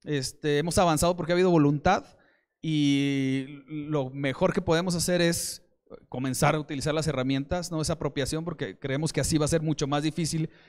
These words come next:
que si existe un cambio en el futuro, pues, ¿cómo, cómo das menos, no? O sea, que la gente lo, lo, lo pueda reclamar. Lo que sí estamos trabajando nosotros es dejar, por ejemplo, estas herramientas que son clave para nosotros, eh, como, ah,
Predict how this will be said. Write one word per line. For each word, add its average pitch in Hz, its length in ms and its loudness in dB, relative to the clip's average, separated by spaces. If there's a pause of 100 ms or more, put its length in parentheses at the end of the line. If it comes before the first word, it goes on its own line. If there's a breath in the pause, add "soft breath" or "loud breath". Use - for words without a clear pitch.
(120)
que 127 100 -10
si 127 120 -6
existe 143 280 0
un 165 80 4
cambio 170 340 4
en 165 60 2
el 160 80 2
futuro, 165 500 4 (500 soft breath)
pues, 131 260 -8 (220)
¿cómo, 139 380 -8
cómo 160 200 -2
das 160 200 2
menos, 135 380 2
no? 165 100 -2
O 156 60 -2
sea, 147 120 -2
que 135 80 -4
la 127 100 -2
gente 135 280 -4
lo, 127 280 -6
lo, 120 300 -4 (140)
lo 120 140 -8
pueda 135 240 -2
reclamar. 120 540 -6 (480 soft breath)
Lo 143 220 0
que 147 80 0
sí 185 100 0
estamos 208 280 4
trabajando 196 380 4
nosotros 190 300 2
es 190 80 -2
dejar, 185 320 0
por 196 140 0
ejemplo, 175 300 -2
estas 175 220 -2
herramientas 160 500 2
que - 80 -6
son 180 140 2
clave 175 280 2
para 160 200 0
nosotros, 156 600 -4 (580)
eh, 135 720 0 (720)
como, 156 580 -2
ah, - 200 -16